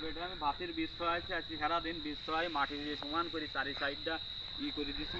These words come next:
এখানে কি পরিমাণ সময় লাগে তাহলে দেখো। আরও অনেক কাজ আছে এই পাশের দিকে,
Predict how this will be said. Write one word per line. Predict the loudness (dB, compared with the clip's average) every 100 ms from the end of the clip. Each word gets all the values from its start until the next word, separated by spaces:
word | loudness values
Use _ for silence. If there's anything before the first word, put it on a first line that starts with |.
| -2
এখানে | -2 -2 -2
কি | -4 -4
পরিমাণ | -2 0 0 0
সময় | 0 2
লাগে | 2 -2 -2
তাহলে | -4 -2
দেখো। | -2 -2 -4 -6 -6 2
আরও | 6 8
অনেক | 8 6 6 8
কাজ | 8
আছে | 6 4 4
এই | 4
পাশের | 4 2
দিকে, | 0